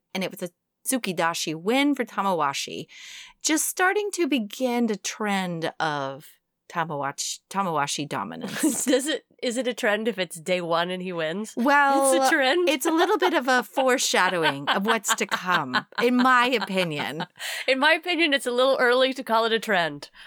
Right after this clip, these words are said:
Speaker 2: but that's all right.
Speaker 1: Well,
Speaker 2: That's
Speaker 1: different
Speaker 2: all
Speaker 1: strokes,
Speaker 2: right.
Speaker 1: different folks.
Speaker 2: That's right.
Speaker 1: Wakataka Kage, uh,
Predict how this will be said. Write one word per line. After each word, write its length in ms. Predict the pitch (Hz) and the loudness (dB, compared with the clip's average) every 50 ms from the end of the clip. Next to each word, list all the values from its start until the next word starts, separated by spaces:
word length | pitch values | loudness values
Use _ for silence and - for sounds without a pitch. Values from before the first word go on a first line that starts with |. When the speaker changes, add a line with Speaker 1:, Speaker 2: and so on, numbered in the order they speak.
| - _ | -16 _
Speaker 2:
but 140 | - 233 220 | -2 0 2
that's 260 | 247 262 269 269 277 | 4 4 6 6 6
all 60 | 277 277 269 | 6 6 6
right. 160 | 277 240 - 262 | 4 4 4 2
Speaker 1:
Well, 320 | 269 294 277 233 214 - - - 226 - - _ - 202 - | 2 0 -2 -6 -10 -12 -12 -16 -20 -20 -20 _ -14 -6 -6
Speaker 2:
That's 120 | 349 - | -2 0
Speaker 1:
different 240 | 247 233 269 262 453 | 2 2 4 4 4
Speaker 2:
all 60 | 403 | 4
Speaker 1:
strokes, 200 | 285 277 - - | 4 2 2 2
Speaker 2:
right. 40 | - | 0
Speaker 1:
different 260 | 302 - 339 359 330 - | 0 0 0 0 2 4
folks. 120 | 415 440 554 605 - | 4 4 4 4 2
Speaker 2:
That's 300 | - 427 453 - - 381 | 2 -2 -4 -4 -4 0
right. 420 | 359 359 339 294 220 165 - - _ _ _ _ 392 - _ _ _ _ _ _ | 0 0 0 0 -2 -4 -8 -14 _ _ _ _ -18 -18 _ _ _ _ _ _
Speaker 1:
Wakataka 560 | - 226 240 247 - 269 - 233 226 - 226 208 - - 233 226 220 220 190 | -2 0 0 0 -2 -2 -2 -4 -2 -2 -4 -4 -2 0 2 2 2 2 2
Kage, 400 | 180 160 151 151 151 151 156 - _ - - - - - - _ _ | 0 0 0 -2 -2 -4 -6 -10 _ -20 -20 -20 -20 -20 -20 _ _
uh, 640 | - 190 185 180 175 175 175 185 185 185 185 180 180 | 0 2 4 4 4 4 4 4 4 4 4 2 2